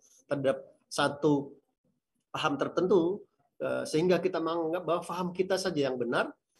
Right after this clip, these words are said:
itu akan merusak budaya bangsa kita. Kita harus,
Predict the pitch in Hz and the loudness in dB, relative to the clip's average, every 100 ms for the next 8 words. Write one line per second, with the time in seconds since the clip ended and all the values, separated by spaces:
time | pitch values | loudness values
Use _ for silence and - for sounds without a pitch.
0 | - 165 - - 180 156 165 170 - 127 | -4 -2 -2 0 0 2 0 -2 -4 -6
1 | 117 113 110 - _ _ _ 113 - - | -4 -4 -6 -8 _ _ _ -8 -8 -12
2 | - - - - _ _ _ - 151 - | -18 -20 -20 -20 _ _ _ -4 0 0
3 | 165 156 190 202 - | 0 2 2 2 -4